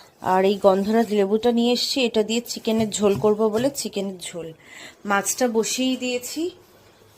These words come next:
চিকেনটা কেটে কুটে রেখে দিয়ে যাই, পরে এসে ওকে নিয়ে যাব। আর হবে হচ্ছে বরবটির তরকারি,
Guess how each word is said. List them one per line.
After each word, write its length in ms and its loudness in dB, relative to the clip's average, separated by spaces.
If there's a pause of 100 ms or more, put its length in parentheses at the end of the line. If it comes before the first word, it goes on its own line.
(200)
চিকেনটা 520 0
কেটে 440 2 (400)
কুটে 240 4
রেখে 300 0
দিয়ে 220 -2
যাই, 260 2 (600)
পরে 220 2
এসে 340 4
ওকে 180 0
নিয়ে 240 0
যাব। 160 0
আর 180 2
হবে 260 -2
হচ্ছে 320 -2
বরবটির 600 0
তরকারি, 480 -4